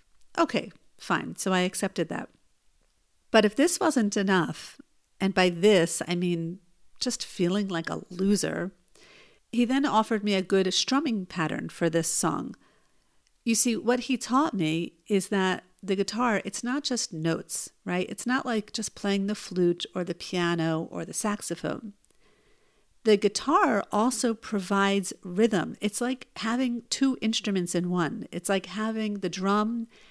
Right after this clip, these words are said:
and the music at the same time. And that's what you do with your right hand.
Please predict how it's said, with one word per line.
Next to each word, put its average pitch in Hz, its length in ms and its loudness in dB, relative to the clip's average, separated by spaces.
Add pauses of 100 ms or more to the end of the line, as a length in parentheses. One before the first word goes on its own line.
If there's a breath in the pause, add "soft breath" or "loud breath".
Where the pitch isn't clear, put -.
(200 soft breath)
and 247 380 0
the 196 160 -2
music 180 420 0
at 175 80 -6
the 160 80 -4
same 165 260 -2
time. 175 520 -4 (1300 soft breath)
And 196 100 0
that's 233 220 2
what 233 80 0
you 208 100 4
do 208 160 4
with 202 140 4
your 180 100 2
right 175 240 0
hand. 170 460 -6